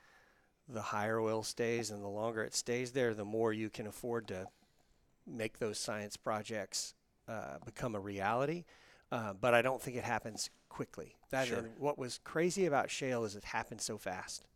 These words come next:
Speaker 1: I
Speaker 2: Hmm.
Speaker 1: mean, it, it took a decade, but, I mean, if you think about it, I mean, we really accelerated in,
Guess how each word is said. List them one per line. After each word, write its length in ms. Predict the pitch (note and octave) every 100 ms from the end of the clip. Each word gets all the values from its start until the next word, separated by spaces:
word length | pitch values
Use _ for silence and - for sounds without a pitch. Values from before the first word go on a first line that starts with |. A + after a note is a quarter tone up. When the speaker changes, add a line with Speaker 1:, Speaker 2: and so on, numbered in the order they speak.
| _
Speaker 1:
I 40 | -
Speaker 2:
Hmm. 40 |
Speaker 1:
mean, 120 | C3+ A#2
it, 120 | - - - - -
it 80 | - - - _
took 220 | - G3 D3+
a 60 |
decade, 540 | B2+ C#3 C3+ A#2+ A2 G2+
but, 160 | G#2+
I 40 | G#2+
mean, 140 | G#2+
if 140 | G#2+
you 80 | D3+
think 240 | - F#3 D3
about 260 | A2+ G#2+
it, 160 | G#2 - - - - - -
I 80 | B2
mean, 360 | G#2+ G#2+ G#2+
we 440 | C3+ D3 C#3+ C3+ - - _ - - -
really 640 | C3+ B2 C#3+ D3 C#3 B2
accelerated 880 | A#2 - C3+ A#2+ A2+ G#2+ G#2 G2+ F#2 -
in, 420 | G#2+ G2+ G2